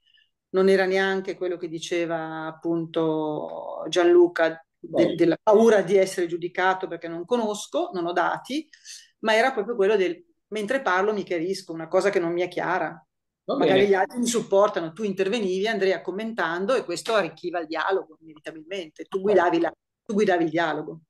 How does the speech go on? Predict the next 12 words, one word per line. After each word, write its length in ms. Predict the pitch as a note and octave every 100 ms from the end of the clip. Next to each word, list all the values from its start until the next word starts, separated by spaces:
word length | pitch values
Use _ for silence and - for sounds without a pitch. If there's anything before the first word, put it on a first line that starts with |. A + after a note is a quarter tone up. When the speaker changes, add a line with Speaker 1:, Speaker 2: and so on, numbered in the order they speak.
| _ -
Speaker 1:
Ecco. 40 |
Speaker 2:
Quindi, 380 | - G3+ D#3+ - -
se 80 |
ho 60 | F3
capito 340 | F#3 - A#3
Speaker 1:
Mi 80 | A#3
è 20 |
piaciuto. 160 | - -
Speaker 2:
bene, 140 | - _ _ _ _ _
Speaker 1:
Mi 100 | G#3
è 40 | G3
piaciuto. 600 | G3 D3 D3 D3+ D#3